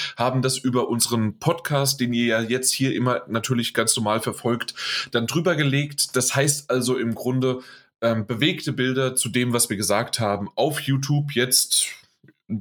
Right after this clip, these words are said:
überall, wo es YouTube gibt, halt, äh, gibt's Videos. Äh, Daniel, sag mal was, irgendwas vielleicht noch Richtung YouTube.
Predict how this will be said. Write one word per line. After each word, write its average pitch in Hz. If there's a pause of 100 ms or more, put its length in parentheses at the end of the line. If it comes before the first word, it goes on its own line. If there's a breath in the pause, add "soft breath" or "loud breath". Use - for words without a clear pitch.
(200)
überall, 131
wo 127
es 127
YouTube 151
gibt, 127
halt, 117
äh, 113
gibt's -
Videos. 143 (380 loud breath)
Äh, 113
Daniel, 127
sag 127
mal 123
was, 104
irgendwas 113
vielleicht 113
noch -
Richtung 110
YouTube. 110